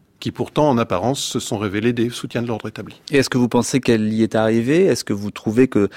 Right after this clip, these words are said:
Speaker 2: ces romans, euh, de ce cycle-là, euh, et de manière plus générale, le, les romans, euh, rustiques, ont changé l'image qu'on a pu avoir, euh, du rapport entre, euh, paysannerie et démocratie ? Est-ce qu'on a changé de regard ?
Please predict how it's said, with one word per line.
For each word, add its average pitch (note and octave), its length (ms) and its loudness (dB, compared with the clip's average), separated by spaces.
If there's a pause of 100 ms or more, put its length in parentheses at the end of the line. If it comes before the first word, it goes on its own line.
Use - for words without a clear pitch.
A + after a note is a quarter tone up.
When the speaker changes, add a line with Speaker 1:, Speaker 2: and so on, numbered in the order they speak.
(140)
Speaker 2:
ces - 240 2
romans, B2+ 580 4
euh, A2 200 -2
de G2+ 320 -4
ce - 160 -6
cycle-là, A#2 840 -4 (100)
euh, G#2+ 320 -4
et G#2+ 240 -4
de G#2 140 -8 (140)
manière G#2 260 -4 (180)
plus G#2 120 -10
générale, G#2 480 -2
le, F#2+ 120 -2 (360)
les G#2+ 160 2
romans, A2 500 4
euh, F#2 140 0
rustiques, A2+ 640 -6 (100)
ont D3+ 180 6
changé C3+ 500 2
l'image B2 540 -2 (400)
qu'on A#2+ 360 2
a F#2+ 100 -4
pu - 200 -4
avoir, A2+ 600 0
euh, G2 160 -2
du G2 160 -4
rapport G#2 400 -4
entre, G#2 220 -8
euh, A2+ 360 -6
paysannerie G#2+ 600 -2
et A2 60 -2
démocratie ? G#2+ 800 0
Est-ce - 140 -18
qu'on - 420 -10
a F#2+ 120 -10
changé A2+ 340 -4
de A#2+ 60 -6
regard ? G2 340 -8